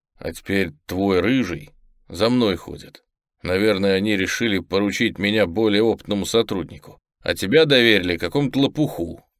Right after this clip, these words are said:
Не знаю, почему так. Может быть, они считают, что я для них опаснее? Журналисты, всё такое, четвёртая власть. Хотя, слушай, какого хрена? Коты ведь не читают новостных сайтов". Коля говорил и не мог понять, шутит или нет.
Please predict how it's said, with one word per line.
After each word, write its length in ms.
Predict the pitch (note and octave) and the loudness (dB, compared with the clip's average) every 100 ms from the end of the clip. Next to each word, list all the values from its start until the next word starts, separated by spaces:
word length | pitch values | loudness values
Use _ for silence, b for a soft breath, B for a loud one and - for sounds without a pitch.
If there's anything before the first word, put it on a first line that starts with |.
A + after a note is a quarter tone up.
| _ _ | _ _
Не 160 | F#2+ G2 | -6 -4
знаю, 260 | G#2+ G2+ F2 | 0 0 -2
почему 420 | F2+ - G2+ F2 | -6 -4 -4 -6
так. 300 | - - - _ _ - | -10 -18 -20 _ _ -14
Может 180 | F2+ F2 | -12 -10
быть, 160 | E2+ | -6
они 160 | F#2 G2 | -2 -2
считают, 560 | F#2+ F#2 - F#2+ F#2+ E2+ | -2 -4 0 2 2 -2
что 180 | - | -4
я 140 | F#2 F#2+ | -2 0
для 160 | F#2+ | 0
них 160 | G2 F2+ | -2 0
опаснее? 600 | G2 A2 B2+ - D#2+ C#2+ _ - | 0 0 -2 -4 -14 -16 _ -14
Журналисты, 640 | F#2+ G2 F2+ F2 B2 - | -6 -4 -2 -2 -4 -6
всё 160 | D#2+ F2 | -10 -10
такое, 420 | D#2+ E2 G#2+ G#2 | -8 -6 -4 -4
четвёртая 540 | E2 - A2+ - G2 F2 | -4 -4 -4 -2 -2 -2
власть. 320 | G#2+ G2+ - _ _ | -2 -4 -8 _ _
Хотя, 200 | - - | -14 -12
слушай, 240 | - F#2+ - | -10 -12 -14
какого 380 | F2+ - G2+ | -16 -12 -10
хрена? 580 | A2 G#2+ G#2+ - D3 - _ _ _ _ _ | -10 -8 -8 -10 -12 -18 _ _ _ _ _
Коты 300 | - G2 C3+ | -10 -6 -2
ведь 180 | G#2 - | -2 -4
не 100 | G#2+ | -6
читают 520 | F#2+ B2+ C#3+ A#2 E2+ | -4 -2 0 0 0
новостных 460 | G#2+ G#2 A2 A#2 G#2+ | 0 0 0 -2 -4
сайтов". 540 | A#2+ G#2+ F2 - - _ _ _ | 0 -2 -2 -16 -18 _ _ _
Коля 300 | - C#3 A2+ | -2 0 0
говорил 540 | G2 F#2 G2+ D#3+ C3 | 0 2 2 2 -2
и 180 | F2 G2+ | -4 -2
не 120 | G2+ | -2
мог 260 | G2+ D#3 D3+ | 0 -2 -2
понять, 500 | A2 G2+ C#3+ C#3+ - | 0 2 0 -2 -6
шутит 560 | - - E3+ E3 - - | -8 -6 -6 -8 -10 -8
или 220 | B2 B2 | -8 -4
нет. 420 | C3+ F#2 C#2 - | -6 -6 -12 -18